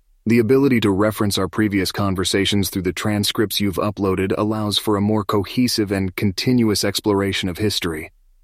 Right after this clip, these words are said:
This technology ensures that our discussions build on each other, creating a rich and interconnected narrative for our listeners. Now let's delve into the intriguing story of Thebes,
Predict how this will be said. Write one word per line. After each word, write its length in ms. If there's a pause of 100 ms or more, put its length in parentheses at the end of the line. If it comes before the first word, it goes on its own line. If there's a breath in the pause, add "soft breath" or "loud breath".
(520)
This 220
technology 580
ensures 520
that 100
our 100
discussions 560
build 380
on 100
each 180
other, 340 (360)
creating 380
a 60
rich 380
and 120
interconnected 640
narrative 460
for 180
our 140
listeners. 520 (760)
Now 160
let's 240
delve 320
into 180
the 140
intriguing 520
story 440
of 100
Thebes, 580